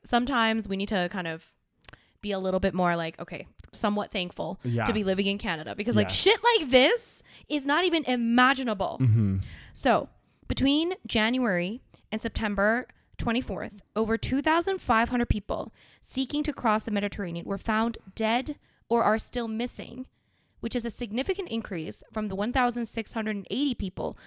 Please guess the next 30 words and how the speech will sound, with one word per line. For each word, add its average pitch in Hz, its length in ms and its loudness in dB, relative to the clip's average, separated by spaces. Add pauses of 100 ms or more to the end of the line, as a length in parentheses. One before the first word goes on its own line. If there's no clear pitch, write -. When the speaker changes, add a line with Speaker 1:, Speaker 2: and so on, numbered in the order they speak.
(140)
Speaker 1:
who 220 140 -4
died 202 380 2
or 196 120 0
from, 190 400 -4 (360)
or, - 160 2
or 220 160 6
were 214 140 4
missing 202 460 -2
during 214 420 0
the 202 80 -2
same 220 280 -2
period 180 520 0 (300)
last 185 360 -4
year. 82 200 -10 (1040)
Speaker 2:
Mm-hmm. 95 280 -4
Speaker 1:
So, - 340 2 (1300)
continue. 190 400 -6 (460)
Speaker 2:
God 95 220 -14 (240)
damn. 131 480 2
Speaker 1:
Let's - 220 -2
read 202 100 0
the 196 60 -6
second 208 380 -6
one. 226 160 -8 (260)
Speaker 2:
God 110 280 -6
damn. 113 280 0
So 117 120 -2
the 110 120 -2
U 127 240 2
N 107 360 -2